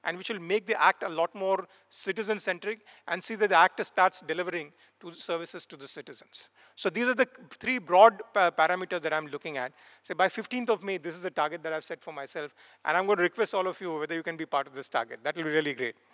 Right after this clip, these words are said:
So what are the salient features of this act? The, uh, the, uh, there was an ordinance that was created. Typically what an ordinance means is that even before an act,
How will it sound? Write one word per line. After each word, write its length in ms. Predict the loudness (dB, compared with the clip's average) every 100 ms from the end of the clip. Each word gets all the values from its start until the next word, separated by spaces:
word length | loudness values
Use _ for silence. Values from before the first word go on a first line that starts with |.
| -20 -20 -20 _ _ _ _ _ _ _ _ _ _ _ _ _ _ -20 -20
So 320 | -20 -2 0
what 160 | 2 0
are 60 | -2
the 80 |
salient 400 | -2 0 2 0
features 340 | -2 -6 -4 -6
of 60 |
this 200 | -10 -6
act? 340 | -4 -4 -6 -6
The, 300 | 0 2 0
uh, 140 | -2 -4
the, 380 | -4 -4 -4 -8 -6
uh, 220 | -4 -4 -6 -20 _ _
there 120 | -6
was 80 | -6
an 80 | 2
ordinance 500 | 2 2 -2 -4 -4
that 160 | -2
was 140 | -2 -6
created. 380 | -6 -4 -4 -6 -18 -20 -4
Typically 340 | -4 0 0
what 180 | 4 6
an 80 | 6
ordinance 480 | 2 2 -4 -6 -8
means 360 | -8 -8 -4
is 320 | -2 -2 -6 -14 -20 -20 -2
that 280 | 0 0 -6
even 220 | -6 -4 -4
before 300 | 6 8 8
an 120 | 6
act, 280 | 6 6 2